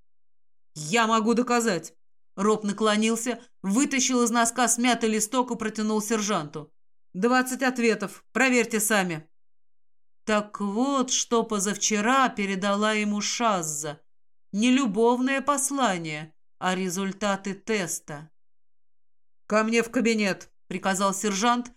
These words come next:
изучив содержимое записки. «Оба. Остальные на стадион».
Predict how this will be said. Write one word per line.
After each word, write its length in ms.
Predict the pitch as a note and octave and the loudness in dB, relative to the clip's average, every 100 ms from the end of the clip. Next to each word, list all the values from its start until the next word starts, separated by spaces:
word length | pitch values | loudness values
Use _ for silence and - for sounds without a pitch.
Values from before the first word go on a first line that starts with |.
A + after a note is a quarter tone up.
| _ - | _ -4
изучив 520 | A#3+ G3 A3 - A3 | -2 0 0 0 0
содержимое 640 | - G3 G3+ F#3+ G#3 G3 F#3+ | -2 -2 -2 0 0 0 0
записки. 680 | G3 G3 E3 - D3 C#3 _ - - | -2 -2 -4 -4 -8 -14 _ -20 -4
«Оба. 460 | A#3+ A3+ F3 D3 - - - - - | 2 2 2 -4 -6 -20 -20 -20 -4
Остальные 880 | G3 F#3+ - G#3 G#3 A#3 A#3+ B3 B3 | 0 0 2 2 4 4 4 2 -2
на 160 | E3 F#3+ | -4 -2
стадион». 680 | G3 G#3+ G3 G3 D#3+ C#3+ | 0 0 2 0 0 -4